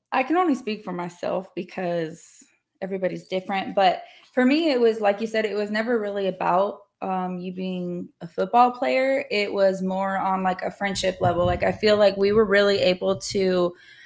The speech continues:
establish a friendship early on. Um, and I think that's really what has brought us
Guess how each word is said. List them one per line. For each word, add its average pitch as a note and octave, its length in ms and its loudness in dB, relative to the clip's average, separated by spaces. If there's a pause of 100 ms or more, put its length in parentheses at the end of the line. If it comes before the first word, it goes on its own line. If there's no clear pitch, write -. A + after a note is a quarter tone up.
(180)
establish G3 720 4
a F#3 100 2
friendship F#3 540 -2 (100)
early F#3+ 300 4
on. F#3 400 2 (520)
Um, F#3 640 0
and F#3+ 120 2
I F#3 100 2
think A3+ 220 0
that's G#3 220 4
really F#3+ 220 2
what G3 220 2
has F#3 240 0
brought F3+ 320 4
us F#3 340 0